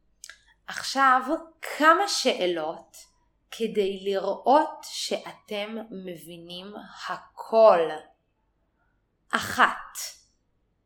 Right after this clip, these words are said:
איך אור נראית? שתיים, איך יואב נראה? שלוש, איפה מוצאים את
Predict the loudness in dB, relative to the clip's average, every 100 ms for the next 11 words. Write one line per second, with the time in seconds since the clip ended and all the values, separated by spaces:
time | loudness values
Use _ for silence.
0 | _ _ 2 6 6 4 -6 -12 -14 -20
1 | _ _ _ -2 0 2 0 -4 -10 _
2 | -12 -8 -4 -4 -4 -4 -4 -6 _ -20
3 | -20 _ _ _ _ _ _ _ _ _
4 | _ _ -12 -10 -4 -2 -2 -4 -10 -20
5 | _ _ _ _ _ _ _ _ 2 2
6 | 2 -6 -12 -16 -12 -4 -2 2 6 6
7 | 4 -2 -14 -16 -12 -8 -2 -2 -2 -14
8 | _ _ _ _ _ _ _ _ -10 2
9 | 6 8 8 4 -10 -14 -16 _ _ _
10 | _ _ _ _ 0 2 4 0 -8 2
11 | 6 6 4 -2 -12 _ _ _ -12 -6
12 | -4 -4 -6 -8 -8 -6 -2 2 2 0
13 | -4 -8 -10 _ _ _ -8 -8 -10